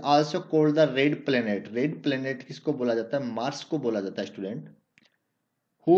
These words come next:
write national anthem? नेशनल एंथम को किसने राइट किया था? रविंद्रनाथ टैगोर ने नेशनल एंथम को राइट किया था।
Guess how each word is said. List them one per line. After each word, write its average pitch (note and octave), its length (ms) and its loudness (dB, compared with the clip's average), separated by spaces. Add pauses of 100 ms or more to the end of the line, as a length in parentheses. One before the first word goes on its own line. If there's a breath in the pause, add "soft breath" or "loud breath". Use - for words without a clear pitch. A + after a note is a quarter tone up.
write D#3+ 360 6
national D#3 520 0 (120)
anthem? C3 500 -4
नेशनल B2+ 520 -6
एंथम C3 360 -8
को D3 100 -6
किसने E3+ 360 -12
राइट B2 340 -2
किया B2 120 -4
था? C#3 180 -6
रविंद्रनाथ B2+ 720 -4 (120)
टैगोर A#2+ 340 -2
ने C3 180 -6
नेशनल B2 580 -6
एंथम A#2 340 -10
को A#2 200 -4
राइट G#2+ 420 -4
किया F2+ 160 -6
था। - 200 -16